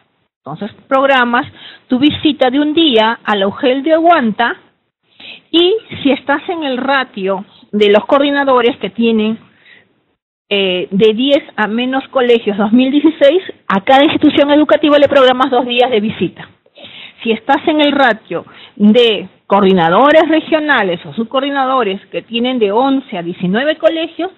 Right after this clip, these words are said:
programas un día de visita a cada institución educativa. Recapitulo. Yo, coordinador regional, voy a programar,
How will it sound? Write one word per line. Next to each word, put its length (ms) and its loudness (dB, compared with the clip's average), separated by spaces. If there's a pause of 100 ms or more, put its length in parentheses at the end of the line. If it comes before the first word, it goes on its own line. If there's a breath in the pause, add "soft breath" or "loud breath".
(320 loud breath)
programas 580 2 (180)
un 260 0
día 280 2
de 120 0
visita 640 -2
a 160 -4
cada 240 -2
institución 520 -8
educativa. 640 -10 (580)
Recapitulo. 880 0 (1900 loud breath)
Yo, 180 0
coordinador 600 0
regional, 640 -4 (400)
voy 380 0
a 180 -2 (200)
programar, 640 0